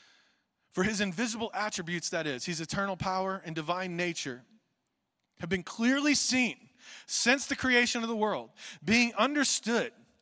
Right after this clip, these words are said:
through what he has made. And as a result, people are without excuse. For though they knew God, they did not glorify him as God or show gratitude. Instead, their thinking became worthless and their senseless hearts became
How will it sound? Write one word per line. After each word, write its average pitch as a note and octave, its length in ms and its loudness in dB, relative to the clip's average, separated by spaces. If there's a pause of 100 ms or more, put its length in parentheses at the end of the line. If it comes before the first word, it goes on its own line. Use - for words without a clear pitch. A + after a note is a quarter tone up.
(500)
through G#3+ 160 2
what A#3+ 340 2 (200)
he A3 420 0
has E3+ 200 -6
made. F#3 280 2
And E3 80 -4
as G3+ 200 0
a A#3 40 -6
result, E3+ 360 -2
people C#3 460 -4
are C3+ 80 -6
without D3 500 -4 (140)
excuse. - 720 -6 (520)
For D#3 120 -6
though F3+ 100 -2
they F3 140 -2
knew G3+ 240 0
God, B2+ 340 -2 (260)
they C#3 100 -12
did D#3+ 120 -2
not E3+ 160 -4
glorify D#3 520 -4
him B2+ 100 -10
as A#2+ 100 -10
God B2 300 -4
or F#3+ 220 0
show F3+ 200 -4
gratitude. D#3 600 -4 (800)
Instead, E3+ 500 0
their E3 120 -2
thinking F3+ 360 -4
became D#3 420 -4
worthless D#3+ 500 -4
and D3 100 -10
their C#3+ 80 -8
senseless D#3+ 480 -8
hearts D3 420 -10 (300)
became C#3 480 -6